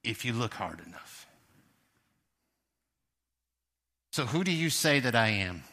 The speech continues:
Maybe this is the first time that question's ever been asked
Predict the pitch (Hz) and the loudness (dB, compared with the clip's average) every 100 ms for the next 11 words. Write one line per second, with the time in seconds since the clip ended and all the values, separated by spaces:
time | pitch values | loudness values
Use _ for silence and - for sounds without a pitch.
0 | - - - _ _ _ _ _ _ _ | -20 -20 -20 _ _ _ _ _ _ _
1 | _ _ _ _ _ _ - 123 147 180 | _ _ _ _ _ _ -2 4 6 6
2 | 175 - 160 170 147 151 143 131 143 127 | 4 4 2 0 2 4 4 2 2 2
3 | 123 123 120 147 143 107 95 - - | 2 2 0 0 2 2 0 -6 -10